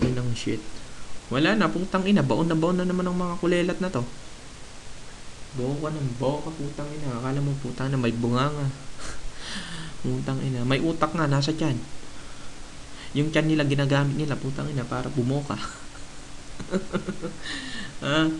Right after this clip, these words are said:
mabuti pa yung, putang ina, magpe-Facebook ako eh. Diba? Kaysa yung kayong, putang ina, lagi kong kinakalaban. Ha? Putang ina. Ang legendary nga, putang ina, hindi na nagpapakita dahil,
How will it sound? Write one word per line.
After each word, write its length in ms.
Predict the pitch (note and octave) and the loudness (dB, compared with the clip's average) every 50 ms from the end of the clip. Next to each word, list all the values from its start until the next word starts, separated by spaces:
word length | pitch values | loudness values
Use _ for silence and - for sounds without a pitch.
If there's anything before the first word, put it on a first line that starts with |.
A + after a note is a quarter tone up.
| - - G#3+ G#3 F3+ - - | -4 -4 -4 -4 -4 -4 2
mabuti 400 | - C#3+ C#3+ D3+ E3+ F#3 G3+ F#3+ | 2 4 4 6 4 4 6 6
pa 160 | F#3+ G3+ G3 F#3+ | 6 8 8 8
yung, 160 | F#3+ F#3+ F#3+ | 8 6 4
putang 320 | G3 F#3+ F#3+ G3 F#3 F3 | 2 0 2 2 2 2
ina, 160 | F3 F3+ F#3 | 4 4 4
magpe-Facebook 800 | F#3 F3+ F3 E3+ F3 F3 F3 E3+ F3 F3 D#3+ D#3 C#3+ C#3+ D#3 D#3 | 4 4 4 2 2 0 2 4 4 4 4 4 6 8 8 8
ako 240 | D#3 D#3 D#3 D#3+ B3+ | 8 4 2 2 2
eh. 160 | A3 C3 A#2+ A#2 - - - - - - - - - - - - - - - - - | 2 0 0 -2 -4 -8 -10 -10 -10 -10 -10 -10 -10 -10 -10 -8 -8 -8 -8 -6 0
Diba? 320 | - B2 C3 D#3 G3+ C4 C4 - - - - - - - - - - - - - - - - - | 0 4 6 6 6 6 4 0 -6 -6 -6 -6 -6 -8 -8 -8 -8 -8 -8 -8 -6 -6 0 0
Kaysa 240 | C#3 C#3+ - F3 F3 | 2 2 4 2 2
yung 160 | E3+ E3+ E3 | 2 0 0
kayong, 320 | E3 D#3+ E3 E3 E3 E3 E3 E3 E3 E3 | 2 4 4 4 2 0 0 -2 -2 -2
putang 320 | D#3+ D#3+ D#3+ E3+ E3+ E3+ | -2 -2 0 0 0 2
ina, 80 | E3+ D#3+ | 4 4
lagi 240 | D3+ D3 C#3+ C#3 | 4 4 4 4
kong 160 | C#3+ D3+ D#3 D#3 | 2 2 4 6
kinakalaban. 720 | D#3+ D#3 D#3 C#3+ C#3+ D3+ D3 D3 C#3+ C3 C3 D3+ F3+ C#3+ C3+ - - - - - - - - - - - - - - - - - - | 6 8 8 6 6 6 4 6 6 6 6 4 2 2 0 -2 -4 -8 -8 -6 -8 -8 -8 -8 -6 -8 -8 -8 -8 -12 -6 0 4
Ha? 160 | B2 D3 E3 D3+ C#3 - - - - - - - - - - - - - - - - - - - - - - - - - - - - - - - - - - - - - - - - - - - - - | 4 6 4 4 0 -6 -8 -10 -10 -12 -10 -10 -10 -8 -8 -8 -8 -10 -10 -10 -10 -10 -10 -12 -10 -10 -10 -8 -8 -8 -8 -8 -8 -8 -8 -8 -8 -10 -8 -8 -8 -8 -8 -10 -12 -10 -10 -8 -6 -6
Putang 160 | - C#3+ C#3 B2+ C3 | -6 -4 -4 -4 -2
ina. 240 | C#3 C3+ C3+ C3+ C3 - - - - - - - - - - - - - - | 0 0 0 0 -2 -4 -8 -8 -8 -8 -8 -8 -10 -10 -10 -10 -10 -4 0
Ang 160 | C#3+ D3 D#3 | 2 6 8
legendary 640 | D#3+ E3 D#3+ E3 E3+ E3+ E3 F3 E3+ E3+ E3 E3 E3+ | 10 10 10 10 8 6 6 6 6 6 6 4 4
nga, 160 | G3 A3 G#3 | 4 2 4
putang 320 | - E3+ D#3+ - F3 E3 | 2 0 2 0 0 2
ina, 160 | D#3+ F3+ G3+ G#3 | 4 6 8 8
hindi 240 | G3+ F3 D#3 D#3+ | 8 8 8 6
na 160 | E3 E3 E3 E3 | 6 6 4 2
nagpapakita 720 | D#3+ D#3 - D#3+ D#3 D#3+ D#3 D#3+ D#3 F3+ D#3+ D#3+ D#3+ F#3+ | 2 2 4 2 2 6 4 4 6 6 6 6 6 4
dahil, 240 | D#3+ D3+ D3+ D#3+ | 2 2 2 2